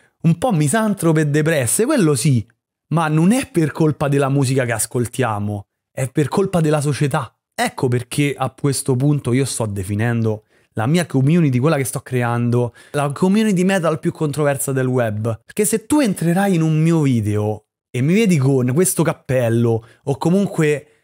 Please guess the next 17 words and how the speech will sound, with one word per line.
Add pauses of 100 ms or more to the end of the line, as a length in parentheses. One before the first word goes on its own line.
(260)
oggi
ci,
oggi
c'ho
la
maglietta
degli
Ensiferum
e
vabbè, (200)
ma (580)
se
mi
trovi
con
una
canottiera